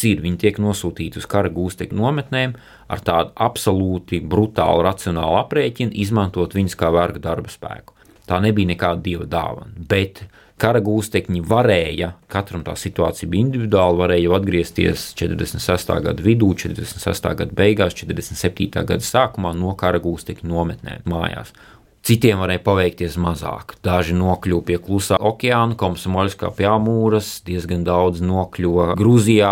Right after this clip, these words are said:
Kutaisī, apkārtnē ļoti smagos apstākļos. Maskavas metro būvniecība, arī šeit Latvijas teritorijā varēja daži palikt.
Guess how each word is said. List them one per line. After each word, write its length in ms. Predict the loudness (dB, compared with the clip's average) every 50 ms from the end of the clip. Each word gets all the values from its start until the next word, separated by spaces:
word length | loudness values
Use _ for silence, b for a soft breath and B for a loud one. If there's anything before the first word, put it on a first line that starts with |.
| 0 -2
Kutaisī, 840 | -4 -12 -14 -8 -4 -2 -2 -2 -2 -2 -2 0 2 2 2 2 0
apkārtnē 640 | 0 0 -2 -2 0 0 0 0 0 -2 -4 -4 -2
ļoti 360 | 2 4 4 4 2 0 -4
smagos 360 | -2 -2 -2 -2 -4 -4 -2 -4 -4
apstākļos. 540 | -4 -4 -6 -8 -8 -8 -10 -12 -8 -2 2
Maskavas 480 | 2 2 2 2 2 0 0 0 0 -2
metro 400 | -2 -2 -2 -2 -2 -2 -2 -2
būvniecība, 880 | 0 0 0 0 0 0 -2 -2 -4 -8 -10 -10 -8 -8 -8 -10 -14 b b b b b b b
arī 200 | -8 -6 -6 -6
šeit 160 | -6 -8 -4 0
Latvijas 400 | 0 0 0 0 -2 -2 -2 -2
teritorijā 640 | -2 -2 -2 -2 0 2 2 2 2 2 0 2
varēja 320 | 2 0 0 2 0 0 0 0
daži 260 | 0 0 -2 -2 -6 -4
palikt. 360 | 0 0 0 0 0 -8 -12